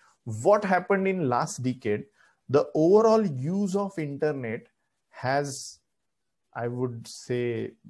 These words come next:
taken the stage where we can call it as blast. I would not say rapid increase.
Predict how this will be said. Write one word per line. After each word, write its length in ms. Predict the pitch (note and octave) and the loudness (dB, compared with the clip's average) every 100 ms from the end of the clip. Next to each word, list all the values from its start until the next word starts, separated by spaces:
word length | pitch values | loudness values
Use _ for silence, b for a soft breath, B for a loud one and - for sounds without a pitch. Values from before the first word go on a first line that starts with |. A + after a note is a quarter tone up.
| - - _ _ - _ _ _ _ _ _ _ _ | -20 -20 _ _ -20 _ _ _ _ _ _ _ _
taken 640 | C#3 C3+ C#3+ C#3 C#3 C#3 C3 | -2 0 0 -2 -4 -4 0
the 480 | C3+ C3+ C3 B2+ - _ | 0 2 0 -2 -8 _
stage 560 | - - E3 D3+ A#2 A2 | -16 -2 0 0 -2 -8
where 240 | B2 C3 B2+ | 0 0 2
we 100 | C3+ | -2
can 260 | C3+ C3+ | -4 -4
call 280 | B2+ C3 C3+ | -4 -2 0
it 140 | C#3 C#3 | 0 0
as 200 | C3 B2+ | 0 0
blast. 680 | A#2+ A#2 A2 - - - _ _ _ _ _ | -2 -2 -2 -6 -18 -20 _ _ _ _ _
I 100 | A#2+ | -2
would 160 | B2+ C3 | -2 -2
not 200 | C#3+ C#3 | -2 -2
say 200 | - C3+ | 0 0
rapid 440 | B2 A2+ - C#3+ | 2 0 0 0
increase. 640 | C#3 C3+ C3 B2 C3+ D3+ | 0 -2 -2 -2 -2 -6